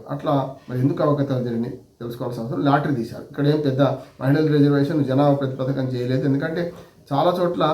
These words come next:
ఆ, ఆ జ-, ఆ జనాభా తీయాలంటే మళ్ళీ లెక్కలు చాలా పెద్దవి కావాలి. జనాభా లెక్కలు అంటే ఇరవై ఒకటి అందుబాటులో లేవు. కనుక ఇరవై నాలుగు,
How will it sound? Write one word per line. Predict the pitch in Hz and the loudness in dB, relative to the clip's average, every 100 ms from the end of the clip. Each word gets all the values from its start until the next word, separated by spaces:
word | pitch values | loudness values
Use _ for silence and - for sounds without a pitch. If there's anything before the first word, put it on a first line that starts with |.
| 156 - _ _ 143 | -2 -12 _ _ -2
ఆ, | |
ఆ | 143 131 139 | 0 2 2
జ-, | 139 | 2
ఆ | 127 151 | 2 2
జనాభా | 165 160 175 180 | 4 4 4 2
తీయాలంటే | 165 156 165 | 2 0 -2
మళ్ళీ | 151 165 170 | -2 0 2
లెక్కలు | 143 143 139 139 | 2 0 -2 0
చాలా | 139 | 0
పెద్దవి | 135 131 123 | 0 0 0
కావాలి. | 104 - - - - | 0 -8 -14 -16 -10
జనాభా | 143 156 175 160 | -4 0 2 2
లెక్కలు | 147 160 | 0 -2
అంటే | 160 | 0
ఇరవై | 139 139 139 | 2 4 4
ఒకటి | 143 143 | 2 -2
అందుబాటులో | 117 120 127 127 104 | -2 -2 -2 -2 -6
లేవు. | 110 | -8
కనుక | 143 160 | -8 -4
ఇరవై | 131 143 160 | 0 2 2
నాలుగు, | 156 151 147 147 147 | 2 2 0 0 -2